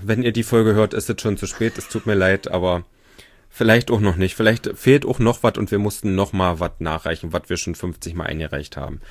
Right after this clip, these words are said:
Ich hab dir doch erzählt, dass ich einmal was nachreichen musste und hab das jetzt alles fein säuberlich zusammengetragen, habe dann meinen Ordner hier zu Hause angeguckt und hab festgestellt, dass ich das e-, eins zu eins hatten wir das da schon eingereicht.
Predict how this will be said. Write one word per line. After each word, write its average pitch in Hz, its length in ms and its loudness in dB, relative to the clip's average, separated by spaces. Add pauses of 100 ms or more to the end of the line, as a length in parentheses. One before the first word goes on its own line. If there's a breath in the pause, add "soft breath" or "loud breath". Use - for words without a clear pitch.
(240 loud breath)
Ich - 160 -4
hab - 140 -2
dir 127 100 6
doch 101 80 8
erzählt, 92 280 2
dass 104 120 0
ich 92 120 -4
einmal 101 220 2
was 90 140 0
nachreichen 90 500 0
musste 92 380 -4 (320 loud breath)
und 95 100 -2
hab 98 140 -2
das 127 100 0
jetzt - 220 -4
alles 131 240 2
fein 113 300 4
säuberlich 110 380 2
zusammengetragen, 92 840 0 (300 loud breath)
habe 95 260 0
dann 90 280 0
meinen 127 180 0
Ordner 95 260 -2
hier 139 160 -2
zu 127 140 -6
Hause 117 240 -2
angeguckt 120 480 -6
und 104 100 -4
hab 95 100 -6
festgestellt, - 460 -10
dass - 140 -10
ich - 120 -10
das - 120 -8 (240)
e-, - 40 -10 (280)
eins 127 400 2
zu 262 100 -10
eins 82 440 -6 (1000)
hatten 147 400 -2
wir 98 120 4
das 82 180 -4
da 82 100 -4
schon 98 200 -4
eingereicht. 95 720 -6